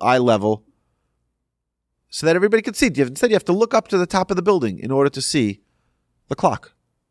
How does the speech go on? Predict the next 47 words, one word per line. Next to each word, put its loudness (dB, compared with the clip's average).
So -2
this 2
question -2
was -2
asked -2
to -6
one 0
of -2
the -6
great -2
Hasidic -2
masters, -2
and -10
he -4
says, -2
"I'll -2
tell 0
you 2
why." -6
He -16
says, 2
"'Cause 0
if -2
the -2
clock -4
was -4
right 0
here -2
at -6
eye 0
level, -2
every -2
person -2
would -6
come -4
and -6
say, -4
'No, -4
it's -14
not -4
the -4
right 0
time,' -2
and -6
they'll 2
adjust 0
it." -4